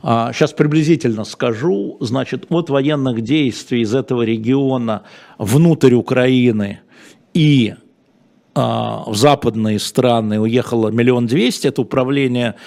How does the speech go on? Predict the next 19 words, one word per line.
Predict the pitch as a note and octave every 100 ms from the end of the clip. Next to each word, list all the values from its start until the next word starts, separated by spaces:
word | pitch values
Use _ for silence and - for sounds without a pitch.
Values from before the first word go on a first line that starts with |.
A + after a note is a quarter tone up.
| - -
а, | A#2+ A2+ A#2+ B2
оон | - C3+ C3+ B2+
по | - C3
делам | B2+ C3 C3+
беженцев, | C3+ C3+ G2 F#2+ - G#2+ A#2
миллион | A#2+ C3+ B2+
двести, | A#2+ A3 C#4 - - - - - - -
а | C3
в | C3+
Россию | D3 C#3 - A#3 B3 C4+ A3+ C3+ G#2 - _
с | - -
этих | D#3 - G2
же, | A2 A2 -
а, | B2 A2 A2 A#2 A2+
территорий | - B2+ C3 F#3+ A#3+ A#3 G3 - - - -
порядка, | A2+ F3 G#3 - F3+ F3+ - _ _ -
по-моему, | - D3+ F#3+
семьсот | C3 - C3+ - E3+ D3 -
тысяч, | - D3+ - - - -